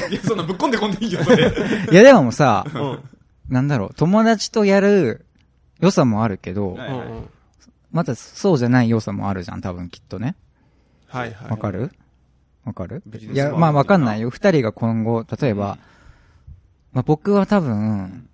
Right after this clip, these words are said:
Speaker 2: あの、ひっそりと消えていきますけども。
Speaker 1: ひっそりと？
Speaker 2: いや、
Speaker 3: あれ？
Speaker 2: よ-
Speaker 3: あれよね。だってさ、
Speaker 2: ん？
Speaker 3: あのー、
Speaker 2: うん。
Speaker 3: 言っ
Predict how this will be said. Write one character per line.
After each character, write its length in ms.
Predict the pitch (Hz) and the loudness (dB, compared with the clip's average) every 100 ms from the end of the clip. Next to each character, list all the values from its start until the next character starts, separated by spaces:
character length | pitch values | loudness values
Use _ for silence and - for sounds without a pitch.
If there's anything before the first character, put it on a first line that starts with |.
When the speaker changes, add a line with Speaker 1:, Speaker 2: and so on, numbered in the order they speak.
| _ | _
Speaker 2:
あ 140 | 110 101 | -12 -10
の、 380 | 98 92 90 - _ _ _ _ _ | -10 -12 -14 -20 _ _ _ _ _
ひ 100 | 120 | -10
っ 20 | |
そ 240 | - 135 | -8 -8
り 100 | 98 | -8
と 100 | - | -10
消 220 | - 107 | -12 -8
え 40 | 98 | -8
て 100 | 98 | -8
い 60 | 90 | -10
き 140 | 110 | -8
ま 120 | 98 | -10
す 120 | - | -10
け 100 | - 85 | -16 -16
ど 120 | 87 | -14
も。 300 | 87 85 110 _ _ _ _ _ _ _ _ _ _ _ _ | -14 -16 -20 _ _ _ _ _ _ _ _ _ _ _ _
Speaker 1:
ひ 100 | _ | _
っ 20 | 113 | -20
そ 180 | - | -18
り 80 | 240 | -18
と？ 120 | - _ - - 190 | -20 _ -20 -18 -4
Speaker 2:
い 60 | |
や、 80 | 123 | 2
Speaker 3:
あ 40 | 127 | 4
れ？ 60 | |
Speaker 2:
よ- 100 | 147 139 - | 2 -4 -8
Speaker 3:
あ 100 | 143 | -6
れ 60 | 185 | -4
よ 80 | 165 | -6
ね。 140 | 127 | -8
だ 100 | 139 | -10
っ 40 | - | -12
て 120 | 117 - 180 220 | -20 -10 -8 -8
さ、 160 | 120 | -10
Speaker 2:
ん？ 140 | 113 - _ _ _ _ _ _ _ _ _ _ _ | -14 -16 _ _ _ _ _ _ _ _ _ _ _
Speaker 3:
あ 160 | 131 120 | -14 -14
の 800 | 110 110 110 113 110 117 110 107 | -14 -16 -14 -14 -14 -16 -10 -2
ー、 40 | |
Speaker 2:
う 20 | |
ん。 40 | 123 | -2
Speaker 3:
言 140 | |
っ 40 | 104 | -2